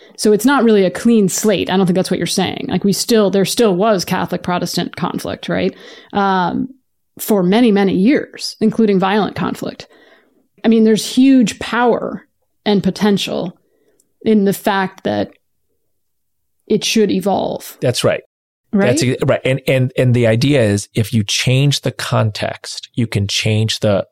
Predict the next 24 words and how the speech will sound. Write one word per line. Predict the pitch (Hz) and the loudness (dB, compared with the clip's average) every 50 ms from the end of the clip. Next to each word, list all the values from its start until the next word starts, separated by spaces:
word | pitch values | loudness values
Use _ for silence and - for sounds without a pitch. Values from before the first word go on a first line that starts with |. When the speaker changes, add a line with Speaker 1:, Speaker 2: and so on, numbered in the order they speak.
| _ _ - | _ _ -4
Speaker 2:
nature | 117 104 101 101 - - 104 | -4 -2 -2 -2 -2 -2 -2
of | 92 | -2
the | 98 98 95 | -2 -2 -2
relationship | 98 92 92 95 101 - - - 107 - | -2 -2 -2 -4 -4 -6 -6 -6 -6 -4
and | 87 95 | -4 -4
the | 98 | -4
interaction. | 92 87 87 85 76 - - - - 110 | -4 -2 -2 -4 -4 -4 -6 -4 -2 0
Yes, | 107 113 98 73 - - - - _ _ _ _ _ _ _ _ _ _ _ | 0 0 0 -2 -4 -6 -12 -14 _ _ _ _ _ _ _ _ _ _ _
Protestant | - - 127 131 135 131 - 151 131 | -8 -4 -2 -2 -2 0 -2 -2 -2
Catholic | - 127 120 - - - | -2 -2 -2 -2 -4 -4
conflict | - - 113 107 - 117 110 | -2 -2 -4 -2 -2 -4 -4
was | - 101 98 | -4 -4 -6
very | - 92 95 98 107 113 113 110 110 117 - - | -8 -10 -6 -2 0 0 2 2 2 2 0 0
ugly | 104 104 95 - 98 92 | -2 -2 0 0 -2 -2
here | - - 107 95 | -2 -2 -2 -2
in | 92 | -2
the | 90 92 | -2 -2
United | 92 90 87 87 87 87 | -2 -2 -4 -4 -6 -8
States | - - - 85 - - - - - _ _ _ | -8 -6 -6 -6 -6 -8 -10 -16 -18 _ _ _
for | - 110 98 | -4 -2 -2
a | 95 | -2
very | 104 104 101 95 98 98 | -2 -2 0 0 0 0
long | 95 92 90 90 - | 0 -2 -4 -6 -6
time. | - - - - - - | -8 -10 -10 -10 -10 -12